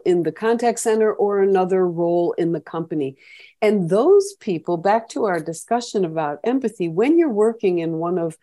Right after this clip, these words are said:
those companies, and they exist and they thrive. So they may not have better empathy expressing skills,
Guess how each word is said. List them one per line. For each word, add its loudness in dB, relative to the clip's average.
those 2
companies, -2
and 0
they 4
exist -2
and 0
they 2
thrive. -8
So 2
they 2
may 4
not -2
have -4
better 0
empathy 0
expressing -4
skills, -4